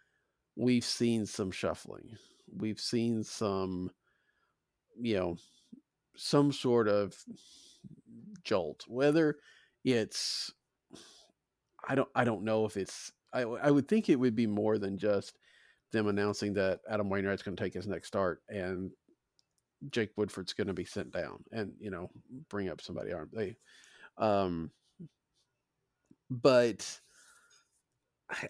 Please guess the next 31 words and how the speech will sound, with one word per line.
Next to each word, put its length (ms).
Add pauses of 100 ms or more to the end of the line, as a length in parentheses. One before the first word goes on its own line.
I 40
don't 140
know 80
what 140
else 160
it 80
is, 320
right? 300
Because, 320
and 320
we'll 160
get 200
to 80
the 120
Jordan 240
Walker 260
stuff 240
and 100
things 200
like 120
that, 160
but 240
just 400 (640)
trying, 460
I 80
think 200
more 260
than 120
anything 560 (440)
right 180
now, 560